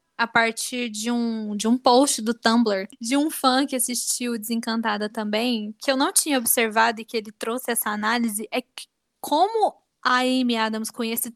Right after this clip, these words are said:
tão bem a Gisele, que mesmo quando ela, quando ela vira vilã, ela conhece tão bem a Gisele que ela sabe que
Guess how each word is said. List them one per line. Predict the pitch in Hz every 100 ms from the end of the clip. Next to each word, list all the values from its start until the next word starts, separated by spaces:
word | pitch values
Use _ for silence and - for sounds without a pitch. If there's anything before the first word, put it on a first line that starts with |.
| _
tão | 302 403 370
bem | 277 254
a | 240
Gisele, | 220 208 220 247 220 208 - - - _ -
que | -
mesmo | 294 285 330 427 403 370
quando | 330 294
ela, | 262 254 - -
quando | 254 240
ela | 233 226
vira | 220 208
vilã, | 202 202 226 240 202 -
ela | 269 262
conhece | 262 277 277 277 - _
tão | - 302 427 381
bem | 226 226 247 -
a | -
Gisele | 214 214 202 233 240 226
que | 269
ela | 285
sabe | 320 - 262 285 269 247
que | - 240 233